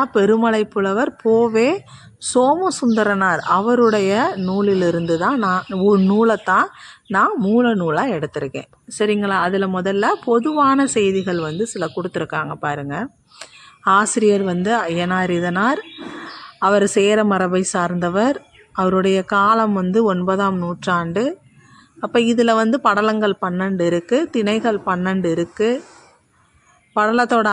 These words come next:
அமைப்பு எப்படி இருக்கு? நூற்பா, கொழு, வெண்பா, இந்த அடிப்படையில தான் அமைப்பு இருக்கு. அப்ப புறப்பொருள் இலக்கணத்தை வெண்பாயாப்பில் விளக்கும் ஒரு உரை நூல் தான்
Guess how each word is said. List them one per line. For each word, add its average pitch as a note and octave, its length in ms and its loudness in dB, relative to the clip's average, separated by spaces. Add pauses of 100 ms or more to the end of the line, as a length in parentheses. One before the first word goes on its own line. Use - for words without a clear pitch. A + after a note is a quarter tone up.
அமைப்பு A#3 360 2
எப்படி G3 280 0
இருக்கு? F#3 500 -2 (120)
நூற்பா, G#3+ 560 2 (360)
கொழு, G3 300 4 (200)
வெண்பா, F3+ 520 0 (240)
இந்த F#3+ 300 0
அடிப்படையில F3 520 -4
தான் G#3+ 200 0 (960)
அமைப்பு G3 460 0
இருக்கு. D#3 280 -2 (420)
அப்ப A#3+ 180 -4
புறப்பொருள் C4+ 640 0
இலக்கணத்தை G3+ 760 0 (220)
வெண்பாயாப்பில் G#3+ 960 0
விளக்கும் F3+ 400 -4
ஒரு E3+ 220 -2
உரை E3 300 -2
நூல் F3+ 280 -4
தான் G#3 240 0